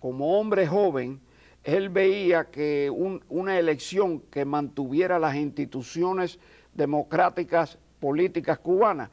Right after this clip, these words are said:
era un valladar a él de poder conquistar el poder, el poder sin tener que debérselo a nadie,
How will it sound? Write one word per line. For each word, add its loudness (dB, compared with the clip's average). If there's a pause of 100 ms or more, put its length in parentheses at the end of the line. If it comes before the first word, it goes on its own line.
(220)
era 4
un -4
valladar 2
a 4
él -4 (340)
de 0
poder 2
conquistar -2
el 0
poder, 0
el -2
poder -2 (280)
sin 0
tener -2
que 0
debérselo 0
a -4
nadie, -6